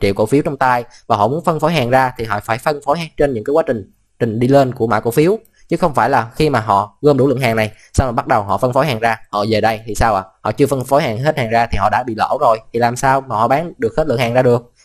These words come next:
Thì họ phải cần đẩy giá liên tục, sau đó họ mới phân phối hàng ra ở những cái vùng giá cao. Lúc hết lượng hàng thì họ mới bắt đầu họ tái, tái, tái cơ cấu lại, cũng như là thu mua lại lượng,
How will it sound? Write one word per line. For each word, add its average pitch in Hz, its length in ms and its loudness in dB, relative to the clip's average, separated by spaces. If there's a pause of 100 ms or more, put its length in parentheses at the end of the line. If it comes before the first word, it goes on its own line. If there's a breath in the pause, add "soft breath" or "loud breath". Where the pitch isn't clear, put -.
Thì 113 60 -2
họ 113 100 4
phải 123 120 2
cần 127 260 2 (260 loud breath)
đẩy 95 220 -2
giá 160 160 4
liên 156 220 -2
tục, 104 160 0 (300)
sau 131 240 2
đó 131 180 6
họ 143 140 -4
mới 117 120 -4
phân 135 160 -4
phối 139 120 0
hàng 117 120 -4
ra 117 140 4
ở - 140 -2
những 123 140 -18
cái 139 100 -10
vùng 120 160 -4
giá 117 100 -2
cao. 127 280 0 (280)
Lúc 165 200 0
hết 185 160 2
lượng 113 180 -4
hàng 110 220 -2
thì 104 80 2
họ 95 120 -2
mới 123 160 -4
bắt 139 160 -6
đầu 104 260 2
họ - 220 -16
tái, 143 260 -2 (460)
tái, 139 180 0 (380)
tái 139 140 0
cơ 147 140 -4
cấu 127 240 0
lại, 92 260 -2 (540)
cũng 120 140 0
như 139 180 4
là 131 80 2
thu 127 140 0
mua 123 160 0
lại 101 120 0
lượng, 107 220 -6